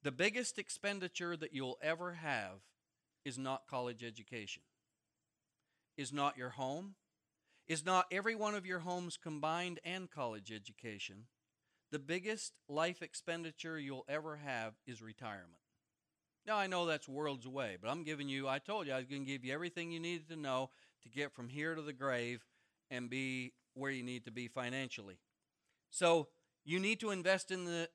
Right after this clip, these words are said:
in yourself. So some of you are gonna get off and you're gonna get out of here. Now, you graduate, you get a job. Yes, you gotta tackle that debt, but you're also tackling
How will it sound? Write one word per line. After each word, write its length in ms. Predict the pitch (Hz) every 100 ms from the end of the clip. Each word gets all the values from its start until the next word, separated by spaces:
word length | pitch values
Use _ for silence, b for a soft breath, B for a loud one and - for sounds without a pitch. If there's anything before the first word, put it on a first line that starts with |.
| -
in 160 | 175
yourself. 320 | 170 165 233 -
So 280 | 202 196 - _ -
some 240 | 226 269
of 100 | 269
you 140 | 226
are 60 | 220
gonna 180 | 208 202
get 160 | 185
off 360 | 185 190 202 - _ _ -
and 140 | 185 175
you're 160 | 175
gonna 160 | 175 185
get 140 | 180
out 140 | 233 190
of 60 |
here. 260 | 147 123 98 _ _ _ _ _ _
Now, 300 | 175 180 139 - _ _ _ _ _ -
you 100 | 143
graduate, 640 | 139 160 170 190 214 254 - _ _ _ -
you 80 | 123
get 160 | 143 143
a 60 |
job. 440 | 123 151 175 233 208 _ _ _ _ _ _ _ -
Yes, 360 | 151 208 -
you 60 | 165
gotta 180 | 185 160
tackle 380 | 180 160 165 151
that 260 | 151 147
debt, 280 | 147 175 233 _ _ _ _ _ _ _ -
but 120 | 165
you're 160 | 170 190
also 380 | 247 247 185 165
tackling 760 | 185 165 165 165 151 151